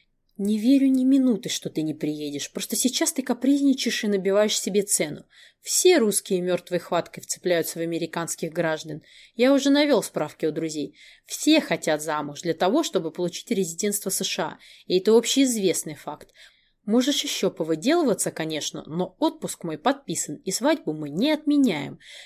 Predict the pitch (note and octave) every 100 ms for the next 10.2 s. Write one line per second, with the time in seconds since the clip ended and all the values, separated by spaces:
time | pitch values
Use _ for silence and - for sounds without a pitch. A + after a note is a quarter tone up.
0 | - G3+ G3+ A#3+ D#4+ D4+ D#4 B3 G3+ D3+
1 | C#3+ - E3+ - G3 F4+ E4 F#3 - F3+
2 | E3+ F#3 A#3+ D4+ B3+ - C4 - A3 F3+
3 | D#3 C#3+ - - _ _ _ _ D#3 D#3+
4 | D#3+ - - D3+ C4 - - F#3+ G#3 F#3
5 | E3 D#3+ F#3+ F#3 F#3 F3 E3 C#3 D3 -
6 | - _ - D3 D3 G3 C#4 B3 D#3 C#3
7 | D3+ D#3 D3+ - G#3+ B3 G3+ F3+ E3+ E3
8 | F3+ G3 D#3+ E3+ - F3 - D3+ C3+ -
9 | - - - D3+ D#3 A3 A3 F#3+ F3+ E3
10 | D3 -